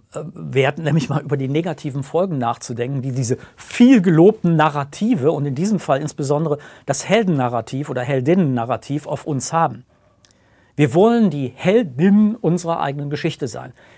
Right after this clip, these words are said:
Das ist verständlich. Aber mit Blick auf komplexe Probleme wenig rational und aus Sicht der Datenlage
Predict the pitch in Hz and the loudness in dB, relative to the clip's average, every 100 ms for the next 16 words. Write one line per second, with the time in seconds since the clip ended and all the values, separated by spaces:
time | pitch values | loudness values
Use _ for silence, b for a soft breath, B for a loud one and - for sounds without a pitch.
0 | b 135 - - - 170 247 233 - - | b -10 -8 -6 -6 0 0 0 -4 -10
1 | b b b b - 175 170 165 123 185 | b b b b 0 2 4 2 2 0
2 | - - 165 - 156 135 170 - 196 - | 0 -2 -2 -2 -6 -4 -6 -4 -6 -2
3 | 165 131 208 185 135 b b - 117 190 | -2 0 0 0 -2 b b -6 2 6
4 | 269 262 185 170 175 143 123 143 214 B | 6 4 -2 -4 -4 -4 -4 -6 -8 B
5 | B B - - 156 - 202 160 127 117 | B B 0 0 0 -2 -2 -2 -4 -2
6 | 190 339 226 139 110 113 180 | -2 0 0 0 0 0 -2